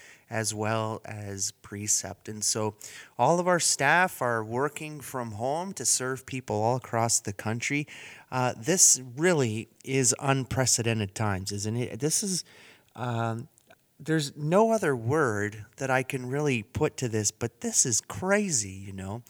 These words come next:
uh, what is happening in the world right now.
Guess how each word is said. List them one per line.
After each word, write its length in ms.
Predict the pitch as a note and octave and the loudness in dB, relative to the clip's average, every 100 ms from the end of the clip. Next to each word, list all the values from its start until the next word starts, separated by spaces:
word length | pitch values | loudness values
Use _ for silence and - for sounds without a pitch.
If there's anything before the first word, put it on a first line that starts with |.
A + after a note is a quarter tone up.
| - - - - - | -18 -18 -20 -18 -6
uh, 280 | A#2+ A#2 G#2 | 0 0 0
what 340 | A#2 C#3+ F3 | 0 2 4
is 180 | D#3+ - | 2 2
happening 760 | A#2 C#3 C#3+ C3 A#2+ A2 A2+ - | 2 2 2 -2 -2 -4 -6 -4
in 240 | A2+ A#2 | -2 0
the 80 | G#2+ | -2
world 560 | G#2 G#2+ G#2 G#2 G#2 - | 0 0 2 0 -4 -10
right 380 | G2+ G2 G2 G2 | -6 -4 -6 -6
now. 280 | G2 F#2+ | -8 -10